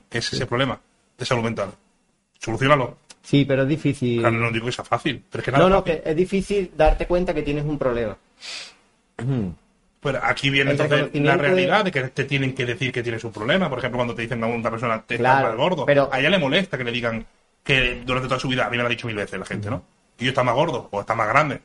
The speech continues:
Speaker 1: En plan, es que te, hay gente que te hace verlo, que es verdad que es difícil verlo.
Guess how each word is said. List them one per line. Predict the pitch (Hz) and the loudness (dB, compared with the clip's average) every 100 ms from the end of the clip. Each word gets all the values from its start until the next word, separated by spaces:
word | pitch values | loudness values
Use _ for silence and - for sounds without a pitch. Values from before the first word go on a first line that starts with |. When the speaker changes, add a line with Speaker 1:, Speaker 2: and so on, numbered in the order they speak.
| _ _ _ _ _ _ _ | _ _ _ _ _ _ _
Speaker 1:
En | 107 | -12
plan, | 95 107 101 98 92 _ _ _ _ - 107 - _ - | -4 -2 -2 -6 -18 _ _ _ _ -18 -18 -20 _ -8
es | 139 | -6
que | - | -2
te, | 156 156 - | 0 0 0
hay | 160 | -2
gente | - 220 220 185 | 2 0 2 -2
que | 160 | -2
te | 131 | -2
hace | 180 156 | 0 0
verlo, | 139 202 101 90 _ _ _ | 0 0 -4 -12 _ _ _
que | 123 | 0
es | |
verdad | 160 165 190 | 2 4 2
que | 185 151 127 123 | 2 -2 -4 -6
es | |
difícil | 131 151 156 139 117 | -6 -4 -4 -4 -2
verlo. | 135 120 95 | -4 -4 -10